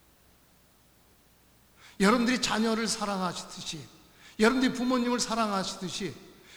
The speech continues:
그 이상으로 하나님을 마음속에 두고 있는 거예요. 그래서 매일 연락은 안 해도,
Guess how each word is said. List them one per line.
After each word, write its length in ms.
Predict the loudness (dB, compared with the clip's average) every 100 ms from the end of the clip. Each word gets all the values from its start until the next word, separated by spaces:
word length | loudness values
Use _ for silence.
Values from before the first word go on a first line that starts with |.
| -20 -4
그 200 | 2 4
이상으로 540 | 4 4 2 0 -2 -4
하나님을 480 | -2 -4 -2 -4
마음속에 480 | -4 -4 -4 -6 -10
두고 220 | -12 -10
있는 180 | -10 -10
거예요. 240 | -16 -20 -20 -20 -20 _ _ _ -20 -2
그래서 280 | 2 2 0
매일 400 | 0 2 2 0
연락은 400 | -2 -2 -2 -4
안 160 | -4
해도, 340 | -8 -8 -10